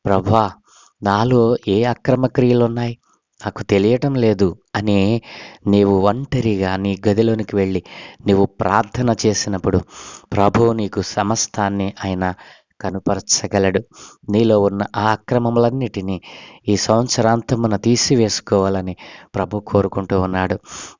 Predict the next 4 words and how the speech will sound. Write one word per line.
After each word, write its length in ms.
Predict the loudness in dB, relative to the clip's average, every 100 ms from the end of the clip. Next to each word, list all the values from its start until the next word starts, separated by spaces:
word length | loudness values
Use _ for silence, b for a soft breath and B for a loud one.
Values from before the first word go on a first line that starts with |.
| 0
నీలో 340 | 2 4 4
ఉన్న 260 | 2 -2 -10 -10
అక్రమములన్నిటినీ 1080 | -8 -2 0 2 2 2 0 0 0 -2 B B B B
తీసివేసుకోవాలనే 1120 | -2 -2 0 0 0 -2 0 0 2 -2 -4